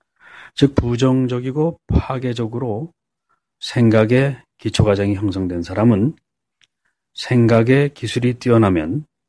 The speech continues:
전문적인 사기꾼이 될 수도 있고, 역사적으로 봐도 비행기를 자살 폭탄의 도구로 사용했던 가미가제 공격이나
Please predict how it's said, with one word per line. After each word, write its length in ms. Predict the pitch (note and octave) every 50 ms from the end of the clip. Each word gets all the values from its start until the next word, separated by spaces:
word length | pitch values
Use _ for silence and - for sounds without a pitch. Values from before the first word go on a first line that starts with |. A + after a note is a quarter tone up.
| _ _ _ _ _ _ _
전문적인 1000 | - - - G2 G2+ G2+ G#2 G#2+ A2 A2 A2 A#2 B2 C3+ C#3+ D3+ D#3+ E3 E3+ F3 _ _
사기꾼이 520 | - - - - A2+ G#2+ G2+ - B2 C3
될 140 | C#3+ - A2
수도 200 | G2+ - - -
있고, 500 | F#2+ F2 - - - E2 D2+ F#2 C3+ D3 _ _ _ _ _ _ _ _ _ _ _ _ _ _ _ _ _ _ _ _ _ _ _ _ _ _ _ -
역사적으로 520 | A#2+ A#2 - - C3+ B2+ C3 B2 B2 B2 B2
봐도 480 | A#2+ A#2+ A#2+ A#2+ B2+ G#2 G#2+ C3+ D#3+ - _ _ _ _ _ _ _ _ _ _ _ _ _ _ _ _ _ _ _ _ _ _ _ _ _ _ _ _ _ _
비행기를 840 | - G#2+ G#2+ G#2+ G#2+ G#2 G2+ G2 G2 G2 B2+ D#3 E3+ D#3+ C3+ B2+ -
자살 840 | - - G#2+ G#2 - A#2+ A#2+ A#2+ A#2+ A#2 A2+ G#2+ A2+ - B2+ C#3 C#3+ - _ _ _ _ _ _ _
폭탄의 640 | - - - _ - C3+ B2 G#2+ F#2 E2 F2 C#3+ C#3+ - _ _ _ _ _ _ _ _ _ _
도구로 440 | _ - A#2+ A2+ G#2+ G2+ G#2+ A2+ B2+
사용했던 800 | B2+ - C3 A#2+ A#2 G#2+ G#2+ G2 - - F2+ D2+ E2 A2 D3 D3+ _ _ _ _ _ _ _ _ _ _ _ _
가미가제 540 | - - - F#2 F#2+ G#2 G#2 A2 G#2+ B2+ C#3+
공격이나 720 | C#3 C#3 A2+ G2+ F#2+ F#2 F2+ F#2 F2+ D#2 C#2+ D#2+ A2 C3